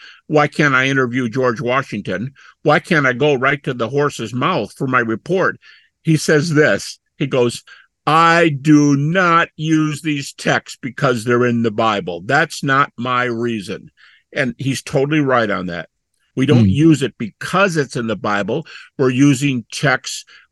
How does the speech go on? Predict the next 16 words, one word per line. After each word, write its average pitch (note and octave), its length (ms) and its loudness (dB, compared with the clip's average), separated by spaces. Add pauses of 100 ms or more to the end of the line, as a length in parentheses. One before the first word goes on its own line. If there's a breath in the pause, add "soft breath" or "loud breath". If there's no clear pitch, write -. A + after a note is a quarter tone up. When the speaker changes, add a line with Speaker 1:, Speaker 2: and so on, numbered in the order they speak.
(100)
Speaker 1:
that C#3+ 140 2
are B2 120 2
re-, B2 140 -2 (180)
that B2 200 0
are A#2 160 2
reliable D3 600 0
historically. D3 540 -4
And C3+ 80 -4
like D3+ 180 -2
I C3+ 80 0
said, C#3+ 340 -2
in A2+ 120 -4
Barth's D3 380 -4
list C#3+ 280 -4
of A2+ 120 -6
fifteen, D3 680 -4